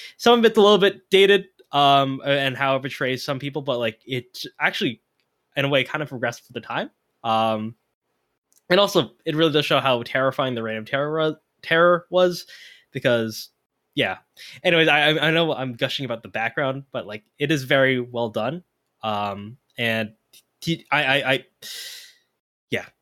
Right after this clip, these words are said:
Anyways, the plot. <laughs> Um, it's a love triangle, um, and it, it, it's told through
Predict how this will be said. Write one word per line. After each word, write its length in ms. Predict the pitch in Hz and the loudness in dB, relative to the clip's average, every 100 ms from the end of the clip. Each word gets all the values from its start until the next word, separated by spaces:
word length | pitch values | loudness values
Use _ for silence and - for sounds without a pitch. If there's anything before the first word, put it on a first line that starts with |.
| - | -2
Anyways, 320 | 214 180 131 | 2 2 0
the 120 | - 220 | -2 2
plot. 380 | 277 170 - - | 4 4 2 -4
<laughs> 220 | - - _ - | -4 -8 _ -2
Um, 520 | 165 160 160 156 143 _ | 4 4 4 0 -8 _
it's 140 | 175 196 | -12 -2
a 40 | |
love 160 | 190 180 | 0 0
triangle, 580 | 190 180 175 180 170 _ _ _ _ _ | 0 0 0 -2 -4 _ _ _ _ _
um, 500 | 131 123 123 120 120 _ - | -6 -2 -2 -4 -12 _ -8
and 380 | 147 135 131 127 _ - | 0 0 0 -4 _ -2
it, 240 | 165 160 | -2 0
it, 220 | 165 165 160 | 2 2 2
it's 180 | 165 - | -2 -2
told 320 | 220 240 233 | 0 0 0
through 260 | 175 131 | -4 -4